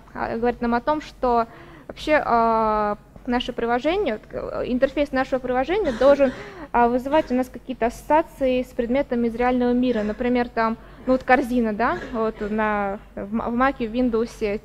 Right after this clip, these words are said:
те файлы, которые мы удаляем, они помещаются в корзину. Легко запомнить, потому что корзина — это мусор, мы удаляем все наши файлы, там, текстовые документы, они помещаются в корзину, это, это оттуда мы их удаляем, выбрасываем уже насовсем.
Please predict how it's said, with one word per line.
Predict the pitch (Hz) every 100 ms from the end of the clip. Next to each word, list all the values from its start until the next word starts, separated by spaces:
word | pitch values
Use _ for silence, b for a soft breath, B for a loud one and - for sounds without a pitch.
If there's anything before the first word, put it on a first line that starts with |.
| - -
те | 240
файлы, | 233 233 226
которые | 220 220 214
мы | 214
удаляем, | 208 247 508 330
они | 262
помещаются | - 240 - 254 -
в |
корзину. | 226 226 226 208 - B B
Легко | 247 - 320
запомнить, | 254 247 226
потому | -
что | -
корзина — | 214 247 294 240
это | 226
мусор, | 262 403 - 339 320 B B
мы | 226
удаляем | 226 226 226 220 208 196 208
все | -
наши | 202 208 - 196 185 196 -
файлы, | 226 208 202
там, | 196 190 196 -
текстовые | 208 - 202 196
документы, | 196 254 381 415 214
они | 226
помещаются | 247 214 - 208 -
в |
корзину, | 196 254 370 302 226
это, | 202 202
это | 208 -
оттуда | 202 302 233
мы | 208 240 240 B B -
их | 202
удаляем, | 196 208 240 254
выбрасываем | 196 190 208 233 202 190 190 214 - - - - -
уже | 202 202
насовсем. | 208 220 208 - 175